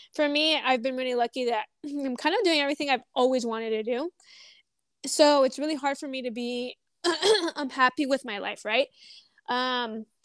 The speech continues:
I went into a career I've always wanted. You know, as an adult, I'm training for,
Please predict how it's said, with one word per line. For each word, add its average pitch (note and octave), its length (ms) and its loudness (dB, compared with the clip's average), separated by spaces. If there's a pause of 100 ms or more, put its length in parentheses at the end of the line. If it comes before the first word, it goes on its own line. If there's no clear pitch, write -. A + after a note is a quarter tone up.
(140)
I B3 60 -4
went A#3+ 140 -4
into A#3 120 -2
a A#3+ 40 -6
career A#3 260 2
I've A3+ 60 0
always G#3+ 220 -2
wanted. C4+ 760 2
You A#3 140 -8
know, A3 360 -6 (160)
as B3 180 0
an C4 120 -4
adult, A#3 360 -2
I'm A3+ 120 -4
training A3+ 440 -6
for, A3+ 640 2